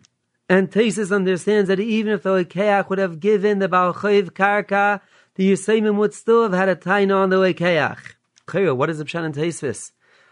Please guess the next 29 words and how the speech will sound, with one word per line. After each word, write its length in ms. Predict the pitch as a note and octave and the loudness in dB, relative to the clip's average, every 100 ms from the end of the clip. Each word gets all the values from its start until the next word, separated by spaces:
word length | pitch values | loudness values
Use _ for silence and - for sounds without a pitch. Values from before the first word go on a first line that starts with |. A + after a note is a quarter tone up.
| _ | _
Why 240 | C3 E3+ G#3+ | 0 2 4
does 200 | F#3+ - | 0 2
Tosfos 260 | G#3 E3+ | 0 2
argue 320 | G3 F#3+ G3 | 2 2 2
on 80 | G3 | 2
the 80 | G3 | 2
Ran? 440 | G3 G3+ G#3 - - _ _ _ _ | 2 2 2 -2 -8 _ _ _ _
Why 260 | C3 F3 G#3+ | 2 4 4
can't 220 | G#3 G#3 | 0 -2
the 60 | F#3 | 0
Lekeach 580 | F3+ E3 F3+ G3+ F#3 - | -2 -2 0 0 0 -2
tell 180 | G3 | 0
the 100 | F3+ | 0
Yisomim, 600 | F3 - G#3+ F3+ C#3 D#3 - _ _ - | -2 -2 -2 0 -2 -4 -10 _ _ 2
"I 160 | E3+ | 2
paid 280 | E3 F3+ A3 | 2 2 2
up 120 | G#3+ | 2
the 120 | F#3 | 2
Baal 220 | F3+ F3 F3 | 2 2 2
Chayv 340 | G3+ G#3 F#3 | 2 0 0
Midin 440 | F#3+ E3+ F#3 G#3 | -2 -2 0 0
Shibuda 480 | F#3+ - F3 G#3+ G#3 | -2 -6 -8 -4 -2
de 80 | G3 | 0
Rab 120 | G#3 | 0
Nosson"? 500 | G3 G#3+ G#3+ G#3 B2+ - _ _ _ _ _ _ _ _ - | 2 0 0 -2 -2 -6 _ _ _ _ _ _ _ _ -6
In 80 | |
Tosfos 560 | F#3 F#3+ G#3+ - G3+ G3+ | 0 2 2 2 0 0
one 220 | F#3 F3+ | 0 0
sees 560 | D#3+ G#3 G#3 G3+ F#3+ | -2 -2 0 0 -2